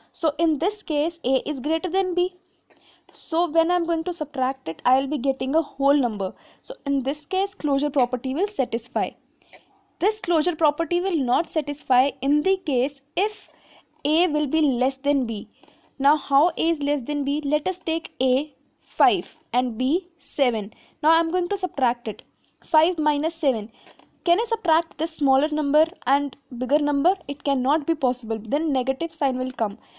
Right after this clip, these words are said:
and this will be an integer. Again, we are going to learn this in the,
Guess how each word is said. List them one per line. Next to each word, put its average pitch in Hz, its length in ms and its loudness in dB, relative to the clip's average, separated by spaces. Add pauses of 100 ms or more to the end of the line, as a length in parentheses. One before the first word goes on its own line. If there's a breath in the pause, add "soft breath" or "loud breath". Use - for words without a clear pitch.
(240 soft breath)
and 330 240 2
this 302 160 -4
will 285 160 -2
be 277 140 -2
an 339 100 0
integer. 262 440 -2
Again, 262 360 0
we 285 60 2
are 277 40 2
going 254 220 -4
to 262 100 -6
learn 226 300 -2
this 262 160 -6
in 247 220 -4
the, 294 200 -2